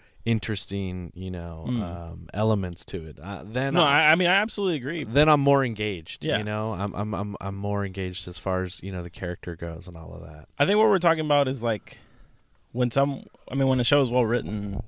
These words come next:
Speaker 1: For sure.
Speaker 2: generally has that. But I think that the reason, I mean, the response,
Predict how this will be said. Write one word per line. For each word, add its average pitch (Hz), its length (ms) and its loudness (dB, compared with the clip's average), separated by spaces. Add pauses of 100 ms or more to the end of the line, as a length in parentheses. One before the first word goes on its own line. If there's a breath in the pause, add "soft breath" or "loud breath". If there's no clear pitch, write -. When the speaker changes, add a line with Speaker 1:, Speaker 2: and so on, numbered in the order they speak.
(140)
Speaker 1:
For 104 140 0
sure. 98 140 0
Speaker 2:
generally 117 360 2
has 117 200 0
that. 110 140 0
But 117 140 0 (420 loud breath)
I - 100 4
think 180 240 0
that 196 140 -2
the 165 120 6
reason, 139 680 2
I 139 60 2
mean, 151 200 4 (840)
the 139 140 4
response, - 880 0